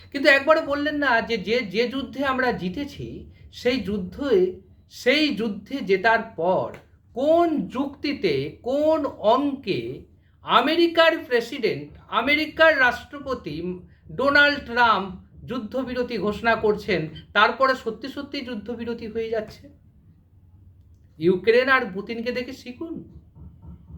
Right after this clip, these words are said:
ইউক্রেন আর পুতিন দুজনের মধ্যে দেখুন, পুতিনকে অনেকবার বলছে, "যুদ্ধ শেষ করে দিচ্ছি।" যুদ্ধ শেষ হয়েছে? হয়নি। ইরান ইসরায়েলের যুদ্ধ শেষ করে দিয়েছি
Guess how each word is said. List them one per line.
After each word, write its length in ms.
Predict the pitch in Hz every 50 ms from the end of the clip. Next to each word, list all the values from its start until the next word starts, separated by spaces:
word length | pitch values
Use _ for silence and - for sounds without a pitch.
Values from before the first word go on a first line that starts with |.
| - - -
ইউক্রেন 540 | 175 185 208 202 - - 240 247 262 269 277
আর 100 | 269 262 262 -
পুতিন 580 | - 226 226 220 285 277 262 226 208 185 - - 160
দুজনের 300 | 160 196 196 247 247 254
মধ্যে 180 | 247 247 262
দেখুন, 600 | 233 233 240 240 262 285 269 214 160 131 - - - _ _ _ _ _ _ _ - - -
পুতিনকে 360 | 214 233 220 285 277 285 302
অনেকবার 520 | 294 269 262 269 302 302 262 302 311 330 320
বলছে, 240 | 320 320 302 311 277
"যুদ্ধ 240 | 269 277 262 311
শেষ 260 | 294 - 294 302 - -
করে 180 | 311 285 277
দিচ্ছি।" 460 | 254 254 220 - - - 143 - - - - - - -
যুদ্ধ 220 | 151 170 - 208 185
শেষ 340 | - - 190 180 - -
হয়েছে? 400 | 190 226 254 - - 175 - - - - _ _ _ _ -
হয়নি। 340 | 101 98 92 87 - - - _ _ _ - _ - - _ - - - _ _ _ -
ইরান 380 | 180 190 226 233 247 247 254 - - - _ _ _ -
ইসরায়েলের 580 | 170 190 180 180 226 233 247 247 254 247 190
যুদ্ধ 540 | 185 233 240 202 - 196 196 - - - - _ _ _ _ _ _ _ _ _
শেষ 220 | - 233 277 285 277
করে 220 | - 320 320 320
দিয়েছি 520 | 311 320 311 - - 226 185 139 - -